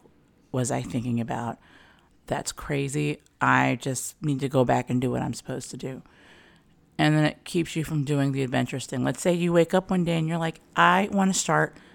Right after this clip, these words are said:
a business. That's what I want to do." And you are super excited. You even might have a, a, a first step. You might not know how it's gonna happen, but you have a first step, and it's a promising one.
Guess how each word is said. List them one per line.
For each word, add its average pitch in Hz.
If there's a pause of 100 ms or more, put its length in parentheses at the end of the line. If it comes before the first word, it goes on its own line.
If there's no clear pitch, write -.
(340)
a 185
business. 170
That's 156
what 196
I 196
want 190
to 185
do." 180 (520)
And 160
you 185
are 151
super 208
excited. 139 (380)
You 170
even 202
might 185
have 170
a, 127
a, 131
a -
first -
step. -
You 143
might 190
not 240
know 294
how 262
it's 269
gonna 180
happen, 160
but 147
you 147
have 160
a 143
first 143
step, -
and 147
it's 185
a -
promising 151
one. 139